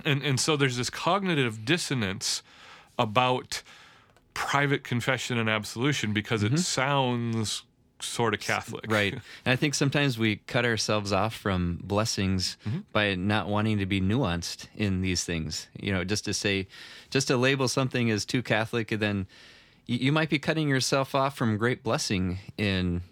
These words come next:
Speaker 2: you are co-, you are cutting yourself
Speaker 1: Mm-hmm.
Speaker 2: off from great blessing in, uh, in confession and absolution.
Speaker 1: And it's a good reminder as we put ourselves back in the context of the Reformation
Speaker 2: Mm-hmm.
Speaker 1: that, uh, Luther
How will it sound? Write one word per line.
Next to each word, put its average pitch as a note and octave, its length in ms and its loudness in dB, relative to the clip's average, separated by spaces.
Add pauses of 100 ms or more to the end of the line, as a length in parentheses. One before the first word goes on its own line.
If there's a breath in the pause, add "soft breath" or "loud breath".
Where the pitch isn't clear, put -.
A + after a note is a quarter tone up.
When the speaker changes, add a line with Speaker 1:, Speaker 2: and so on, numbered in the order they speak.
(120)
Speaker 2:
you C3+ 240 4
are D#3+ 180 2
co-, B2 300 -2
you D3 160 2
are A#3 120 2
cutting A#2+ 280 2
yourself G#2 380 2
Speaker 1:
Mm-hmm. - 80 0 (100)
Speaker 2:
off D3+ 60 2
from C3+ 200 4
great B2 240 2
blessing A2 440 4
in, F#2+ 180 4 (400 loud breath)
uh, F2+ 260 0 (240)
in F#2 260 2
confession G2+ 540 0
and F#2 80 2
absolution. F#2 680 -2 (320 loud breath)
Speaker 1:
And F#3 80 4
it's F#3 100 2
a G3 60 0
good G3 100 2
reminder E3 380 4
as C3 100 0
we C#3 80 0
put D3 180 0
ourselves C3 360 0
back B2 340 0
in D3 80 -2
the C3 80 -4
context C#3 840 -4
of A#2 140 -2
the A2+ 100 0
Reformation A#2 1040 2 (120)
Speaker 2:
Mm-hmm. G#2 360 0 (100)
Speaker 1:
that, B2 640 0 (260)
uh, A2+ 400 2 (760)
Luther D3+ 840 2